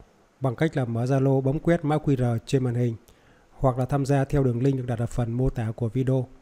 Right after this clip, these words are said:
Các em nhớ xin phép phụ huynh trước khi bấm tham gia nha.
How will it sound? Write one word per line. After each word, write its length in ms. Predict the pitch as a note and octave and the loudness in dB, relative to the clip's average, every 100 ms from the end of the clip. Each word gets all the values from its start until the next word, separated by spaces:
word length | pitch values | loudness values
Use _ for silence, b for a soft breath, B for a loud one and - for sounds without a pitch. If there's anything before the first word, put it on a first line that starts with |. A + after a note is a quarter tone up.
| b b b _ | b b b _
Các 80 | D3 | 0
em 140 | C3 | 2
nhớ 300 | B2+ C3 D#3 F3 | 4 2 0 -2
xin 280 | - C#3 | -2 0
phép 180 | B2+ D#3+ | 2 0
phụ 120 | C#3+ B2+ | 2 4
huynh 280 | C3+ C3 | 4 2
trước 220 | B2+ E3 - | -2 -2 0
khi 120 | C#3 | 0
bấm 240 | B2 D3 | 0 -2
tham 200 | D#3 C3 | -2 -2
gia 180 | B2 B2+ | 0 -2
nha. 200 | B2 | -2